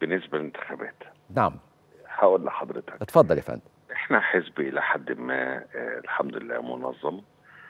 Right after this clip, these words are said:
Speaker 1: آه، بغض النظر ان احنا حزب اغلبيه، ولكن حزب منظم. اتعودنا على عمليه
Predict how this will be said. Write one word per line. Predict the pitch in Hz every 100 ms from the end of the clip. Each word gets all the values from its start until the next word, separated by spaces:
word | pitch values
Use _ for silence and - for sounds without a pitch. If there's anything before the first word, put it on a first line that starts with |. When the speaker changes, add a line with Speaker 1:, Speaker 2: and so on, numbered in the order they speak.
| - - - -
Speaker 1:
آه، | 65 65 65
بغض | 60 62 80 98
النظر | 82 73 71 62
ان | 60
احنا | 58 64
حزب | 60 - 69 - 60
اغلبيه، | 62 57 57 71 78
ولكن | 90 120 - -
حزب | - 78 - -
منظم. | 62 62 71 - 80 - - - - - - -
اتعودنا | 87 78 78 78 92 - 78
على | 65 57
عمليه | 55 62 62 65